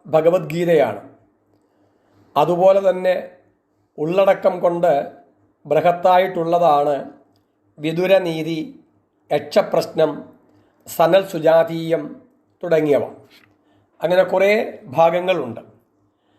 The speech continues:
അതിൽ വിതുരനീതിയാണ് ഇവിടെ നമ്മൾ കുറേശ്ശെയായി കേൾക്കാൻ പോകുന്നത്. നെറ്റിൽ ഇതിൻ്റെ അർത്ഥസഹിതം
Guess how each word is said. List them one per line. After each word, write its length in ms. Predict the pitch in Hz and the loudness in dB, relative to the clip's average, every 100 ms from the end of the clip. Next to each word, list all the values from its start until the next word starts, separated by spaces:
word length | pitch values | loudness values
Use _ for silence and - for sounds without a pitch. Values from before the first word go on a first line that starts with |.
| _ _ - | _ _ -2
അതിൽ 240 | 147 165 190 139 143 - - _ _ _ _ _ - | 0 4 2 2 -2 -8 -18 _ _ _ _ _ -8
വിതുരനീതിയാണ് 1120 | 160 175 214 220 208 208 202 202 156 143 160 139 - - _ _ - | -4 2 4 4 2 -2 0 2 4 2 0 -4 -8 -20 _ _ -12
ഇവിടെ 240 | 151 170 | -2 0
നമ്മൾ 300 | 165 151 156 160 143 - - _ _ | 0 0 2 2 0 -4 -20 _ _
കുറേശ്ശെയായി 800 | 139 156 160 180 160 147 147 - - - _ _ _ _ - | -2 0 0 0 2 4 2 -2 -10 -20 _ _ _ _ -2
കേൾക്കാൻ 360 | 165 170 175 | 0 2 -2
പോകുന്നത്. 480 | 147 143 139 123 110 - - _ _ _ _ _ _ _ _ _ _ - - - - - - | 2 2 2 -4 -8 -12 -20 _ _ _ _ _ _ _ _ _ _ -20 -20 -20 -20 -16 0
നെറ്റിൽ 380 | 170 170 208 202 196 - - _ _ _ | 0 2 2 4 2 -2 -16 _ _ _
ഇതിൻ്റെ 240 | 151 180 175 | -12 -2 0
അർത്ഥസഹിതം 600 | 156 208 190 180 180 175 | 0 -2 -2 0 0 -2